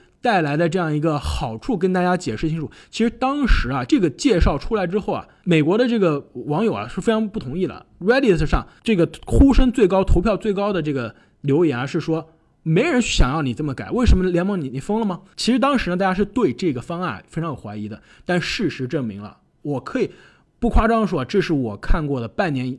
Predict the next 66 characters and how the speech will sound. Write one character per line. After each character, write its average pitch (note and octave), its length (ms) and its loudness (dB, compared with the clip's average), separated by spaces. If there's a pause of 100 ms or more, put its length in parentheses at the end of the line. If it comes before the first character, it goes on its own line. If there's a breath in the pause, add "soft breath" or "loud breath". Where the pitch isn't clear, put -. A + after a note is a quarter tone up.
多 F3+ 180 2
以 C3 100 0
来 F2+ 240 -16 (380)
最 A#2+ 340 -4
精 D3+ 380 -2
彩 - 300 -8
的 F#2 220 -20
一 D3 100 0
场 - 180 -4 (220)
篮 B2 140 -8
球 A#2 120 -8
赛， - 160 -8 (240 soft breath)
可 - 120 2
以 A3+ 100 8
说 A3+ 160 6
啊， G#3 60 4
是 F#3+ 140 0
卡 - 280 -6
哇 F#3 200 0
伊 F#3 140 2
去 - 200 -6
年 D#3+ 160 -2
东 G#3+ 200 0
部 E3+ 80 -2
决 B2 160 -4
赛 C3 240 -6 (200 soft breath)
第 G#3 120 -2
七 A3+ 180 0
场 - 280 2 (140)
绝 E3 320 0
杀 G#3+ 220 4
了 F3+ 300 -2
七 - 180 0
六 G3 100 6
人 D#3 120 2
之 E3+ 100 0
后 F3+ 140 0
啊， A#2+ 180 -4 (140)
最 A3+ 240 2
精 D#3 180 -2
彩 G2+ 240 -6
的 G#2 100 -12
一 B2 100 -6
场 - 220 -16 (140)
N D3+ 160 0
B C#3+ 140 2
A C3 60 -2
的 B2+ 160 -10 (120)
篮 C3+ 140 -4
球 C3+ 100 0
赛。 C#3 140 -4 (200 soft breath)
无 D#3+ 160 0
论 E4 160 4
是 G#3+ 120 2
从 E3+ 360 2 (260 soft breath)
球 G3 400 4
员 F3 200 2
的 G3 120 2
这 D#3 120 0
个 B2+ 280 -4
腥 - 280 0
味 A#3 120 6
儿 C#3 120 2
上 B2 140 -6
来 G#2+ 160 -8
说， B2 300 -10